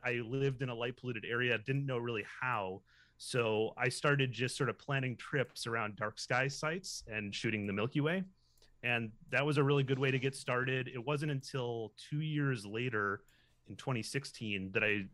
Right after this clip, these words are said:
found out about deep sky and that people were doing it from their backyards. And so I bought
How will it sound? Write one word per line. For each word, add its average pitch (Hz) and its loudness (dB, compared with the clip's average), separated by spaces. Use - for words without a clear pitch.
found 117 0
out 107 2
about 98 -2
deep 127 -4
sky 92 -2
and 107 -6
that - -8
people 107 -6
were 101 4
doing 107 2
it 98 0
from 104 -2
their 98 2
backyards. 92 0
And 104 -6
so 95 4
I 117 4
bought 120 2